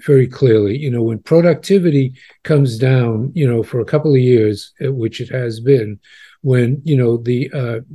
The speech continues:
growth in wages is less than the growth in inflation, when, you know, the, uh, number of hours worked are the lowest that they've been in a couple of years,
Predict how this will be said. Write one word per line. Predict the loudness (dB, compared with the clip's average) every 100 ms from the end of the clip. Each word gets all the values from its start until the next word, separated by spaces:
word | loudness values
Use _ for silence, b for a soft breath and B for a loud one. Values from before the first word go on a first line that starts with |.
| -16 -8
growth | 2 2 2 -4
in | -8 -2
wages | 2 2 2 -2 -8 -8
is | -10 -4
less | 0 0 -2 -4
than | -2
the | 0
growth | 2 2 0 -2
in | -6
inflation, | -6 0 2 2 -4 -12 -14 B B B B
when, | -4 0 0 -2 0
you | 0
know, | 0
the, | -2 -4
uh, | -4 -4 -2
number | 0 0 2
of | 0
hours | 0 -4 0 0 -2 -2
worked | 0 0 -2 -10 _ _ _ -14
are | -10
the | -6
lowest | -2 2 2 0 -6
that | -6
they've | -4 -2
been | -2 -2
in | -4
a | -6
couple | -4 -4 -2
of | -2
years, | 0 0 0 -4